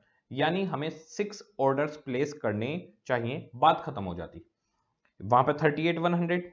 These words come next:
यहाँ नाइनटीन थाउजेंड, टेन थाउजेंड फ़ोर और एट एट सिक्स सेवन, तो एट एट सिक्स सेवन हमें सस्ता से सस्ता पड़ेगा, तो सिक्स ऑर्डर हमें प्लेस करने चाहिए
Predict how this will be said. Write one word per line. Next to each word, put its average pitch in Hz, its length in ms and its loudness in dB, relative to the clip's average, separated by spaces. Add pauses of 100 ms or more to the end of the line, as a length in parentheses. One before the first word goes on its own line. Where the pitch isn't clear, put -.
यहाँ 127 180 2
नाइनटीन 139 420 0
थाउजेंड, 160 300 2
टेन 127 160 -2
थाउजेंड 147 280 0
फ़ोर 147 160 -2
और 147 200 -4
एट 139 200 0
एट 117 160 -4
सिक्स - 240 -14
सेवन, 95 160 -10 (280)
तो 156 60 2
एट 160 160 2
एट 175 100 -4
सिक्स 165 200 -8
सेवन 170 200 0
हमें 170 120 -2
सस्ता 170 340 -2
से 170 60 -6
सस्ता 170 240 -2
पड़ेगा, 170 340 2 (420)
तो 156 60 -2
सिक्स 190 300 -4
ऑर्डर 143 220 2
हमें 139 200 -2
प्लेस 127 200 -4
करने 117 240 -4
चाहिए 135 440 -6